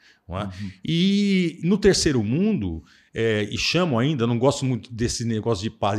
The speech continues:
Speaker 1: países emergentes, né?
Speaker 2: Sim.
Speaker 1: Eu acho isso uma ilusão pro terceiro mundo. É, o, a Igreja Católica, ela, ela, ela atuou muito no terceiro mundo pra que o terceiro mundo não, é, os seus
Speaker 2: Uhum.
Speaker 1: fiéis não se modernizassem, entendeu?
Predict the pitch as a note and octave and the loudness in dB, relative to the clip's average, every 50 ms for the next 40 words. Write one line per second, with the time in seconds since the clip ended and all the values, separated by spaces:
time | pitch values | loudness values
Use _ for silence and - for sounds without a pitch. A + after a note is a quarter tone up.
0 | B2 A2 G#2 - G#2+ A#2+ C#3 C3+ B2 G#2+ G2 A2+ A2 G#2+ G#2 G#2+ G#2 F#2+ F2 F2+ | -2 -4 -4 -4 -2 0 0 0 0 0 -2 -2 -2 -2 -4 -4 -4 -6 -6 -6
1 | G#2+ A#2+ B2+ B2+ B2 G#2+ - - - F#2 F2 D#2+ E2 F#2+ G#2+ G#2+ - - B2+ B2 | -6 -4 -4 -4 -6 -6 -8 -10 -8 -8 -8 -8 -8 -8 -10 -10 -6 -2 -2 0
2 | A2+ G#2 - - A2 A2+ A2 - G#2 - B2 B2 B2 B2 B2+ C3 B2+ B2+ G2+ F#2 | 0 -2 -4 -4 -4 -4 -4 -6 -8 -6 -4 -2 -2 -2 -2 -2 -4 -4 -6 -6
3 | G2+ G#2+ B2 B2+ C3 B2+ A#2 - - A2+ G2+ - A2 G#2 - - A#2+ G#2 G#2+ G2 | -4 -4 -2 0 0 -2 -2 -2 -4 -6 -4 -4 -6 -6 -4 -6 -6 -6 -4 -6
4 | G#2 A#2 B2+ B2+ G2 - - - - - A#2+ - - - G2+ G#2+ A2+ A2+ A2 G#2+ | -6 -6 -8 -8 -10 -12 -16 -18 -18 -18 -18 -18 -8 -2 0 2 4 4 2 2
5 | G#2 G2+ G#2 G2+ G2+ G2+ - - _ _ - D3+ E3 E3 - D3+ D3+ D#3+ - - | 0 0 -2 -2 -4 -6 -10 -14 _ _ -10 -8 -8 -8 -6 -4 -4 -4 -6 -8
6 | - - D#3 E3 D#3+ A#2+ A2 B2+ E3+ G3 G#3 F#3 C3 G2 G2 G#2+ G2+ F#2 F#2+ - | -8 -4 -2 -2 -2 0 0 0 2 4 4 4 4 4 0 -2 -2 -2 -2 -4
7 | A2 G2 - - B2+ D3 D#3+ D#3 C#3+ C3+ - A#2+ A#2+ C3 C3 C#3 C#3+ - - - | -6 -6 -4 -2 0 0 2 0 0 -2 -2 -2 0 0 0 -2 -2 -2 -4 -6
8 | - - C#3 B2 B2+ B2 B2 B2 A#2+ B2 - B2 C3 A#2+ A2 - - - E3 D#3+ | -6 -6 -4 -2 0 0 0 0 0 -2 -2 -2 -2 -2 -2 -4 -2 2 6 6
9 | F#3+ F3 D3+ D#3+ E3 F#3+ G#3+ G3 - F3+ E3+ C#3+ C#3 C3 - - C#3+ C3 B2+ A#2 | 6 6 4 2 0 0 0 -2 -4 -6 -4 -2 -2 -2 -2 -4 -4 -4 -2 -2
10 | A#2+ B2+ C#3+ D#3 D#3 D#3+ D#3 - D#3+ E3 - E3 C#3 F3 E3+ C3+ - - E3 E3 | -2 -2 -2 -4 -4 -6 -6 -6 -8 -6 -6 -4 -2 0 0 0 0 -2 -2 -2
11 | D#3+ C#3 C#3+ D#3+ D#3+ D#3+ D#3+ D3 C#3 C#3+ D3+ D#3+ F#3+ A3 A3 G3 - - - - | -2 -4 -4 -6 -6 -6 -4 -2 -2 0 0 0 -2 -2 -4 -6 -8 -12 -18 -20
12 | _ _ _ _ - C3 C3+ C3+ - D3 C#3 - - - F#3+ - C3 B2+ A#2+ C#3+ | _ _ _ _ -6 -4 -4 -4 -4 -4 -6 -4 0 0 0 0 0 -4 -2 -2
13 | C3+ C3 C#3+ D#3 E3+ E3+ C3 A#2 D3 D3+ F3 E3 - - E3+ E3 E3+ E3 D#3 D#3 | 0 0 0 0 0 -2 -2 -4 -4 -4 -4 -4 -6 -6 -4 -4 -4 -2 -2 -2
14 | D3+ D#3 F3 C#3+ A2+ A#2+ A#2 B2 A#2+ - - - - F2+ E2+ E2+ D#2 - F2 F2 | -4 -4 -6 -6 -4 -4 -4 -4 -4 -4 -8 -8 -8 -10 -12 -12 -12 -12 -12 -8
15 | F2+ F#2+ A#2+ B2+ | -6 -6 -6 -6